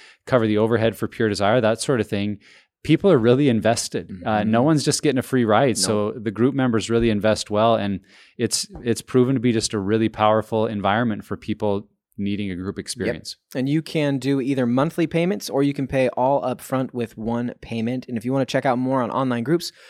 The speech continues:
Speaker 2: go to pure desire dot org slash groups. All right, here is our conversation with Ashley Jameson on extroverts and Pure Desire groups.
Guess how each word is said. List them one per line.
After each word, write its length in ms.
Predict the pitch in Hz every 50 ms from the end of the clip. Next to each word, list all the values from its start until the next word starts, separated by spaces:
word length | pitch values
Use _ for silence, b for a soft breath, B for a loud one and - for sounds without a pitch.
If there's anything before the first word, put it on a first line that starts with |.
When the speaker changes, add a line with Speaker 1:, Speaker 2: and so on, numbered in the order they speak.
| B B
Speaker 2:
go 100 | B 131
to 40 | 127
pure 180 | - - 165 160
desire 280 | 160 139 151 147 143 127
dot 240 | 131 127 127 - -
org 240 | 117 120 117 107 104
slash 480 | - - 113 110 107 107 104 - - - _ - 110
groups. 440 | 117 110 104 98 - - - - b b b b b b b b b b b b b
All 80 | 135
right, 180 | 156 180 165 -
here 220 | 131 127 160 165 170
is 80 | 156 165
our 100 | 156 151
conversation 720 | - 160 151 151 147 147 - 165 156 147 - - 143 139
with 160 | 123 127 120 -
Ashley 380 | - 123 131 - - - 147
Jameson 540 | 131 131 131 131 131 131 - - 135 127 123
on 240 | - 82 110 104 - -
extroverts 540 | 117 123 - - 139 139 156 156 151 - -
and 100 | 107 107
Pure 140 | - 113 113
Desire 260 | 113 110 107 101 98
groups. 340 | 90 87 85 - - -